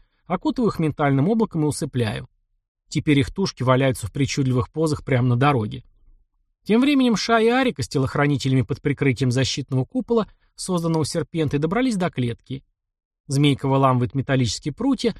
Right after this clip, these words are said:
а дочка наместника освобождает пленницу от ошейника, но я возвращаюсь в своё человеческое тело. Арика сама выносит ослабевшую герцогиню на руках, не доверив её телохранителям. Мы грузимся в джип.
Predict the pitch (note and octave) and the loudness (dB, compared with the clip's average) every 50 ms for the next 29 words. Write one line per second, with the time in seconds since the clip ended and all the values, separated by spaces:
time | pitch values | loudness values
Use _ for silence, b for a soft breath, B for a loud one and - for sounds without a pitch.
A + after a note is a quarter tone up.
0 | b b b b D#3 E3+ G3+ D4+ D4+ - - - E3+ E3 D#3 D#3+ D3+ C3 - D#3 | b b b b -4 -2 0 0 -2 -2 -4 -4 -2 0 0 0 0 -2 -4 -6
1 | C3 D3+ C3 - D3+ D3+ D#3 D3+ D3+ G3+ B3+ C4 G3+ _ - E3 F#3+ A3 A3+ G#3 | -6 -4 -4 -4 -4 -2 -2 -2 0 0 0 0 0 _ -2 0 0 0 0 0
2 | - G#3 F#3+ - G3 D#3+ - - D3 C3 A#2+ B2 - - C#3 F#3 B3 C#4+ C#4 A3+ | -2 -6 -6 -6 -6 -6 -4 0 0 0 0 0 -2 -2 0 0 0 0 0 0
3 | C#3+ C#3+ C#3 C3 - - G3 F#3+ F3 - - C#3+ C3 B2+ A2+ - - C3+ B2 B2 | 0 0 0 0 0 -2 -2 -2 -4 -4 -4 -2 -2 -2 -2 -2 -2 0 0 2
4 | A#2+ A2+ G2+ - - - - F#2+ F#2+ - - A2+ A2 A#2+ - - _ _ _ _ | 2 0 -2 -4 -8 -4 -6 -6 -6 -4 -6 -6 -6 -6 -10 -14 _ _ _ _
5 | _ _ _ _ _ _ _ _ _ _ _ _ _ _ _ _ _ _ _ _ | _ _ _ _ _ _ _ _ _ _ _ _ _ _ _ _ _ _ _ _
6 | _ _ _ _ _ _ _ _ _ _ _ _ - D3 C#3 C#3 C3 - - - | _ _ _ _ _ _ _ _ _ _ _ _ 0 2 2 2 2 -2 -6 -6
7 | - C#3+ C#3 C3+ B2 A#2+ B2+ C3 C3 B2 - - C3 - - - C#3 C3 B2+ B2+ | -4 0 2 2 2 4 4 2 2 2 0 -2 -4 -8 -4 -2 -2 0 0 0
8 | A#2 - C#3+ C3 A#2+ B2 G#2+ - - C3+ C3+ C#3 C#3 C3+ C3+ C3+ C#3+ E3+ - - | 0 0 -2 -2 -2 -2 -2 -2 -2 -2 -2 0 0 0 2 2 2 0 -2 -2
9 | C3+ A#2+ C3 - _ _ _ _ _ _ - C#3 C3+ C3 C3 B2+ C3 C3 B2+ - | -4 -4 -4 -6 _ _ _ _ _ _ -4 0 2 4 4 4 4 2 0 0
10 | - C3 A2+ - - C3 A#2+ - - D3+ C#3+ B2 G2+ - - A2+ B2+ C3 - _ | -2 -2 -2 0 -2 -2 -2 0 0 0 0 0 0 -2 -6 -8 -8 -8 -12 _
11 | - _ _ _ _ _ _ _ _ _ _ - D#3+ G#3+ A3+ C#4 C#4+ A#3 A#3 G#3+ | -20 _ _ _ _ _ _ _ _ _ _ -4 -2 0 2 2 2 2 0 0
12 | - - G#3 D3+ C3 A#2+ A#2 A#2+ B2+ - | -2 -2 -4 -4 -2 -2 -4 -4 -4 -6